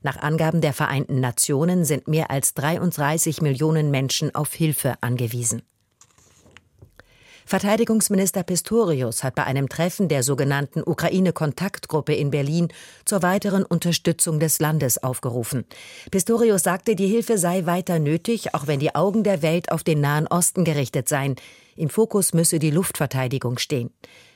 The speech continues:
Pistorius betonte, Russland profitiere zudem von steigenden Ölpreisen. Dadurch stehe Moskau mehr Geld zur Finanzierung des Kriegs zur Verfügung.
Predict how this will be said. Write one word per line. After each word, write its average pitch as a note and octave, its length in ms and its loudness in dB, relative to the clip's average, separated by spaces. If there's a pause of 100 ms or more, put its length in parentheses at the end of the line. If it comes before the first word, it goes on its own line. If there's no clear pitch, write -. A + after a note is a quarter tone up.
Pistorius D#3+ 560 2
betonte, E3+ 680 0
Russland E3+ 540 2
profitiere F#3 640 -2
zudem D#3 440 0
von D3+ 220 0
steigenden D3+ 540 0
Ölpreisen. C#3 680 0 (460)
Dadurch E3 320 2
stehe G#3+ 240 2
Moskau F3 480 2
mehr F#3+ 260 4
Geld E3+ 320 2
zur C#3 160 0
Finanzierung D#3+ 600 2
des C3 180 0
Kriegs - 320 -4
zur C3 160 -4
Verfügung. B2+ 540 -4